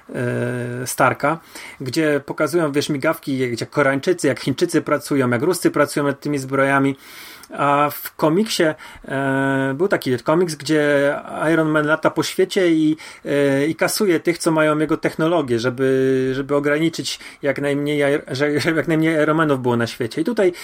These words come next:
mm, to też już całkowicie porzucono. No, ja się nie dziwię, już nie ma teraz w tym momencie miejsca na takie, e,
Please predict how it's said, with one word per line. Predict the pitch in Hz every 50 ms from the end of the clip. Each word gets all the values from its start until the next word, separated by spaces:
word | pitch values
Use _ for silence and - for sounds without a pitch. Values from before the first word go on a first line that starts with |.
| - - - - - -
mm, | - 147 147 151 151 151 151
to | 135 - 170
też | 180 160
już | 147 139 -
całkowicie | 147 131 - 139 131 143 127 139
porzucono. | - - 139 131 139 - - 156 156
No, | 151 156 156 165 -
ja | 165 156 160
się | 160 - 170
nie | 156 156 147
dziwię, | 151 165 147 123
już | 117 110 -
nie | 151 147
ma | 143 139
teraz | 131 - 135 135 127 -
w | -
tym | - 143 139 135 135 135
momencie | 131 139 135 143 147 151 - - 139
miejsca | 127 131 131 147 160 170 165 - 147 131
na | 123 123
takie, | 113 - 131 - - 143 131 131 127 - - - - - - - -
e, | 143